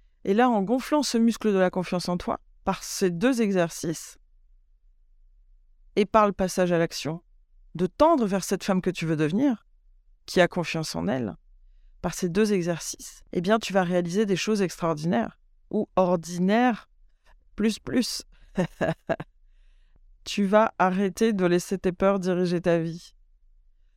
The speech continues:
Laisse-moi en commentaire ou envoie-moi un message pour me dire si cet épisode a résonné, parce que je sais que moi, quand, euh, j'ai pris conscience de ça, que j'ai pris conscience que,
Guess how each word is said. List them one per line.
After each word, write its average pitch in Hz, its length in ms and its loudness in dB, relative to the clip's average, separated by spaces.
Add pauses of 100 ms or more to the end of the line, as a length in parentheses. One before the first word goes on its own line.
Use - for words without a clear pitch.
(220)
Laisse-moi 294 420 4
en 277 80 6
commentaire 214 580 2
ou 202 120 0
envoie-moi 285 400 4
un 247 40 6
message 220 360 0
pour 185 200 -4
me 175 100 -2
dire 196 180 0
si - 220 -8
cet - 260 -6
épisode 180 360 0
a 170 100 4
résonné, 175 340 0
parce - 160 -8
que 196 100 -2
je 185 80 0
sais 240 180 0
que 208 120 0
moi, 190 360 2
quand, 220 260 0 (240)
euh, 190 140 4
j'ai 180 160 0
pris 254 200 0
conscience 220 460 -2
de 190 140 0
ça, - 260 -6 (840)
que 196 120 0
j'ai 185 140 2
pris 240 220 -2
conscience 233 580 -2
que, 208 360 0